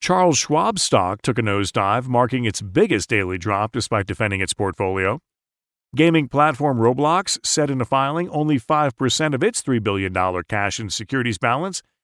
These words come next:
as of February twenty-eighth, twenty twenty-three,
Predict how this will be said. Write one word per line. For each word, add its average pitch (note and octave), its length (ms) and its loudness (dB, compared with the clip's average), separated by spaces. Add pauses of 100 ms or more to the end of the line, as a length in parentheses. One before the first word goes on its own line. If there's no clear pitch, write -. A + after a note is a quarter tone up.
(140)
as A2+ 200 0
of D3 80 0
February F3 440 4
twenty-eighth, F#3 580 0
twenty C#3+ 240 0
twenty-three, D#3+ 640 0